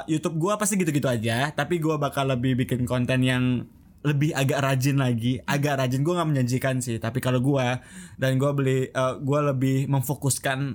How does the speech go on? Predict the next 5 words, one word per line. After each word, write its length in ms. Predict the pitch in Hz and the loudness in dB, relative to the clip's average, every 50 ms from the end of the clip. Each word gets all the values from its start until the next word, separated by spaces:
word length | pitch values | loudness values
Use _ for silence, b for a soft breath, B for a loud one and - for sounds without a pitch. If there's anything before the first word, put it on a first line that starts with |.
| - B B B B B B B | -10 B B B B B B B
eh, 440 | - 117 120 123 120 120 123 - - - - | -2 -2 0 0 2 0 0 -2 -4 -6 -6
passion-passion 560 | - - 127 - 135 127 120 123 120 - 135 | -2 -2 0 2 2 0 2 0 0 0 2
atau 380 | 127 127 - 127 135 143 156 147 | 0 0 0 0 0 0 -2 -2
kesukaan-kesukaan 720 | - 156 - - 139 135 131 123 131 - 135 - 135 131 135 | -2 -2 -2 0 0 -2 0 -2 -2 -4 -2 -2 -2 0 2
gue 240 | 135 147 151 139 | 2 2 2 0